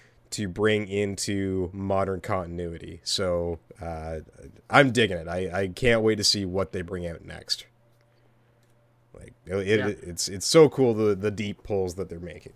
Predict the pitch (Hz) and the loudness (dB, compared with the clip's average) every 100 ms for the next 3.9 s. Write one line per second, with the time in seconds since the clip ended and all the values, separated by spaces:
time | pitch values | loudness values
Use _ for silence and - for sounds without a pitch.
0 | _ - - - _ _ _ - - - | _ -20 -20 -20 _ _ _ -20 -20 -20
1 | - _ _ _ _ _ _ _ _ _ | -20 _ _ _ _ _ _ _ _ _
2 | 143 120 110 101 107 107 - 110 113 107 | -10 -8 -8 -12 -14 -18 -10 -6 -4 -6
3 | - _ _ _ _ - 127 127 143 | -10 _ _ _ _ -10 -6 -6 -6